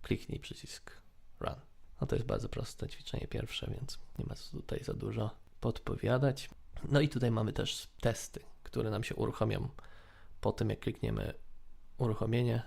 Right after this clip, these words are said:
Jeśli byśmy coś zmieniali w tym kodzie, no to te testy sprawdzą, czy dobrze, dobrze to zmieniliśmy. Mamy też tutaj listę tych ćwiczeń, które już przerobiliśmy. No akurat jesteśmy tylko na tym pierwszym, więc tak ona wygląda.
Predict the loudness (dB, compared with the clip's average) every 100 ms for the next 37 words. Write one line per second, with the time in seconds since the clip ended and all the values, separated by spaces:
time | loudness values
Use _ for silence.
0 | -6 -6 0 0 0 0 0 2 2 2
1 | 2 2 2 0 0 0 0 -2 -2 -2
2 | -2 -2 -2 0 0 0 0 -2 -2 -2
3 | -2 -2 -2 -2 -4 -6 -10 -10 -4 0
4 | 0 0 -2 -2 -4 -4 -4 -4 -6 -8
5 | -10 -2 2 2 0 -4 -2 0 0 -2
6 | -4 -4 -2 -2 -4 -6 -6 -4 -2 0
7 | 2 2 -2 -4 0 4 4 2 -2 -2
8 | -2 -2 -4 -4 -6 -4 -2 -2 -6 -8
9 | -8 -8 -8 -10 -8 -8 -8 -6 -4 -4
10 | -4 -4 -4 -2 0 0 -2 -4 -2 -4
11 | -6 -8 -4 -4 -2 -2 -2 0